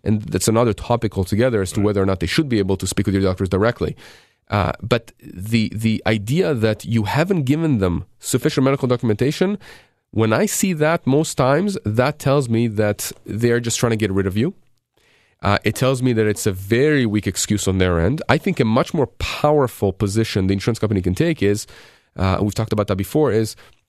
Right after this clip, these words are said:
Speaker 1: "We want you, uh, George, to be seen by one of our doctors." Keep in mind what I just said.
Speaker 2: Yeah.
Speaker 1: I'm not,
Speaker 2: Our
Speaker 1: I'm not, I'm not
Speaker 2: doctors.
Speaker 1: saying our
Speaker 2: Our
Speaker 1: doctors,
Speaker 2: doctors.
Speaker 1: uh, seen. So we want you to see them, uh, and,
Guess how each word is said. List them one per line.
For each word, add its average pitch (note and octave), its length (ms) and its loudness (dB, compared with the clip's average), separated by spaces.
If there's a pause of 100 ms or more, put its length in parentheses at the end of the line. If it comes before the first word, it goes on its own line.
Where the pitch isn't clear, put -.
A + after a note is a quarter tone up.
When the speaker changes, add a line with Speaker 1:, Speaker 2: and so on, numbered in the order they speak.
(520)
Speaker 1:
"We B2+ 140 4
want B2 420 0
you, A#2 300 2
uh, A2 180 2
George, A2+ 360 0
to - 80 -6
be G2+ 80 -2
seen A2+ 220 0
by G2+ 80 0
one G#2 220 2
of G2 80 0
our G2 120 2
doctors." D#3 680 -2 (1600)
Keep - 120 -8
in G#2 80 0
mind A2 120 4
what G#2+ 100 2
I G#2 40 0
just G2+ 180 -4
said. C3+ 320 0
Speaker 2:
Yeah. G2 100 -18 (220)
Speaker 1:
I'm - 60 -2
not, A#2+ 60 4
Speaker 2:
Our A2 80 2
Speaker 1:
I'm G#2+ 60 2
not, B2 80 4
I'm B2+ 60 2
not - 20 -
Speaker 2:
doctors. B2 180 0
Speaker 1:
saying C#3 140 0 (260)
our A2 80 4
Speaker 2:
Our A#2 80 4
Speaker 1:
doctors, B2 540 0
Speaker 2:
doctors. E2 180 -14 (200)
Speaker 1:
uh, G#2 300 2
seen. D3+ 600 2 (320)
So - 300 0 (400)
we A2 120 0
want A#2+ 180 0
you C#3 80 -4
to C3+ 80 -2
see D#3+ 260 0
them, A2 280 2 (360)
uh, F2 240 2
and, A2+ 200 2